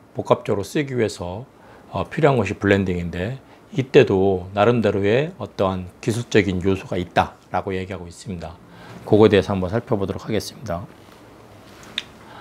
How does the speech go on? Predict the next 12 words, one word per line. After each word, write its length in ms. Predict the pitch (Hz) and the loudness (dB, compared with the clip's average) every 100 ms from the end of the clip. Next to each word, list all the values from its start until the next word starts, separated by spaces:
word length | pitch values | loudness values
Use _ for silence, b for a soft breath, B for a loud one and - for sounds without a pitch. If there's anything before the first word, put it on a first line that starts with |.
| B B B - | B B B 2
어, 340 | 113 107 110 | 6 6 6
라바브레 480 | 113 135 170 165 160 | 8 10 10 10 8
같은 300 | 147 147 139 | 6 2 0
경우는 380 | 127 117 110 107 | 0 0 -2 -2
블렌딩은 500 | 131 147 131 120 110 | 2 2 2 -2 -4
기술이다. 540 | - 117 117 104 - - _ _ _ _ _ _ _ _ _ - - - - - - | -6 -4 0 -2 -4 -14 _ _ _ _ _ _ _ _ _ -20 -20 -20 -20 -20 2
고로 440 | 156 170 190 226 - _ _ _ _ | 8 10 8 2 -12 _ _ _ _
숙련된 920 | - - 214 202 180 135 110 123 190 - _ _ | -8 2 4 4 6 8 8 4 -2 -8 _ _
기량, 520 | - 123 135 120 92 - _ _ _ _ - | -6 4 4 4 -2 -10 _ _ _ _ -6
즉 220 | 147 - _ _ - - B B B | -6 -6 _ _ -20 -20 B B B
직관적인 680 | - - 170 151 143 131 131 - | -4 4 8 8 6 2 -2 -6
통찰력, 600 | 196 190 147 117 90 | -6 -2 0 0 -4